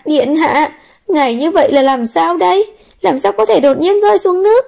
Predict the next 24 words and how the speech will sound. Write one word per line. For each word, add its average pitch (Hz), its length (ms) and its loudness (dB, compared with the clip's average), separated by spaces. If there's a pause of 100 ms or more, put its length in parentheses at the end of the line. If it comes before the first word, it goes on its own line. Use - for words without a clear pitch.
(1000)
Trong 262 380 -4
khoảng 214 200 -4
thời 196 160 -4
gian 214 240 -6
ngắn, 202 240 -6 (380)
tiếng 254 260 0
kinh 311 180 -4
hô, 294 300 0 (260)
đủ 214 200 2
thứ 214 260 0
thanh 262 200 -4
âm 226 300 -2
thỉnh 185 200 -4
tội 190 240 -2
lẫn 202 200 -4
lộn, 285 160 -2 (400)
vô 254 180 2
số 208 460 -2
thuyền 196 260 -2
hoa 214 360 -4
quan 220 200 -4
lại, 202 240 -6 (140)
quyền 185 240 -2
quý, 220 280 -2